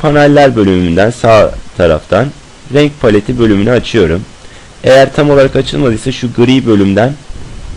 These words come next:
tam olarak görünmesini sağlayabilirsiniz. Daha sonra burada gördüğünüz gibi diyez işareti var ve bir kod var. O heksadesimal kodu oluyor.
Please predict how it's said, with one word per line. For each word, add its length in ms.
tam 180
olarak 300
görünmesini 500
sağlayabilirsiniz. 960
Daha 220
sonra 400
burada 420
gördüğünüz 420
gibi 260
diyez 280
işareti 520
var 200
ve 200
bir 160
kod 340
var. 320
O 180
heksadesimal 880
kodu 320
oluyor. 280